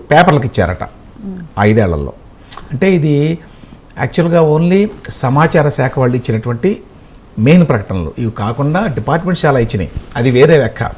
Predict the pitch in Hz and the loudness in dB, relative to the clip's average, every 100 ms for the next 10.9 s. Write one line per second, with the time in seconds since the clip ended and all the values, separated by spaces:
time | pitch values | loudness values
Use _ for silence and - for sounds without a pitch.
0 | - - - - - - - - - 113 | -16 -20 -20 -20 -20 -18 -18 -16 -6 2
1 | 143 180 175 143 165 175 - 147 139 135 | 6 6 6 4 4 4 2 0 0 -2
2 | 131 127 117 107 117 110 110 117 120 90 | -2 -2 -2 0 0 0 0 0 0 0
3 | 104 233 - - - - 120 131 151 139 | 0 -2 -4 -20 -20 -14 0 2 4 2
4 | 123 107 107 113 104 95 104 110 - 113 | 0 0 -2 -2 -2 -4 -2 -2 -2 -4
5 | - 208 - 110 135 202 - - - 110 | 0 0 2 2 4 4 2 -4 -6 -4
6 | 131 - 143 208 - - - - - 92 | -4 -6 -2 -4 -4 -18 -20 -20 -12 -2
7 | 117 180 190 160 143 113 107 120 117 - | 4 6 6 6 4 2 2 -2 -2 -4
8 | 156 147 113 90 82 71 - - - - | -4 -2 -4 -4 -4 -10 -12 -20 -20 -20
9 | - - 147 123 113 - 73 - - - | -20 -6 -4 0 -2 -2 -8 -12 -18 -20
10 | - - - - - - 190 180 | -20 -20 -20 -20 -20 -2 2 4